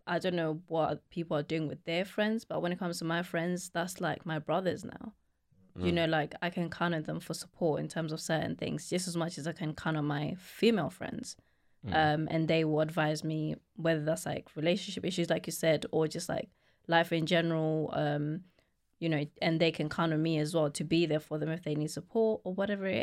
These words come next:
Speaker 1: is.
Speaker 2: Mm.
Speaker 1: Like, I just feel like we miss out so much by assuming or, um, jumping straight into wanting to have relations,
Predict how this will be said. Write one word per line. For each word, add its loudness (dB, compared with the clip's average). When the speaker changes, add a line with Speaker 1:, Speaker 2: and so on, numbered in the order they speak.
Speaker 1:
is. -4
Speaker 2:
Mm. -10
Speaker 1:
Like, -4
I 2
just -2
feel 4
like 0
we 2
miss 2
out 4
so 6
much 2
by 2
assuming 2
or, 4
um, -4
jumping 2
straight 2
into -2
wanting 0
to -6
have 0
relations, -2